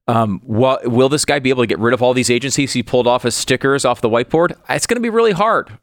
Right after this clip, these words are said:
I, I gotta assume there's a million, uh, different people that are inside the government and have been inside of the government structure forever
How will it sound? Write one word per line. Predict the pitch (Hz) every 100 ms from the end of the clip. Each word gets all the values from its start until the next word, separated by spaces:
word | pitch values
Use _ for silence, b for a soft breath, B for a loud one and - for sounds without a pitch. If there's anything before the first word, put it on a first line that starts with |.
| -
I, | 131 170
I |
gotta | 180
assume | 175 208 214
there's | 165
a | 143
million, | 143 175 185 180
uh, | 170 120
different | 123 151 - 151 - _ _ _ _ -
people | 190 165 139 101 -
that | 107 123
are | 117 113 101 b b b
inside | 160 190 - 175 160
the | 135
government | 139 139 139 127
and | 120
have | 110
been | 135
inside | 156 160 147
of |
the | 123
government | 120 120 117 98
structure | - 120 110 113
forever | - - 127 131 180